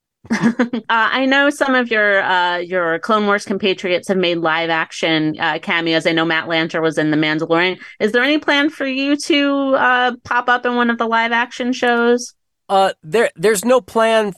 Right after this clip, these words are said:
Speaker 2: uh, a-, afoot that I know. Uh, I
Speaker 1: Mm-hmm.
Speaker 2: suppose that could happen someday, but, uh,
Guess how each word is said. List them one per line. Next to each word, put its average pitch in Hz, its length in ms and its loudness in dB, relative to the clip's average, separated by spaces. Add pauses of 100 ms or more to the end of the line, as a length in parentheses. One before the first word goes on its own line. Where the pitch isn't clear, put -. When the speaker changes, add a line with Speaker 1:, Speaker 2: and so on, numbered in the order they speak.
Speaker 2:
uh, 147 560 0
a-, 165 80 -2
afoot 190 360 -2
that 147 160 -2
I 139 140 2
know. 143 500 2
Uh, 131 220 0
I 233 80 2
Speaker 1:
Mm-hmm. - 60 6
Speaker 2:
suppose 196 300 0
that 196 140 -4
could 254 200 -2
happen 170 360 -2
someday, 127 600 -2 (380)
but, 160 400 -2
uh, 160 300 2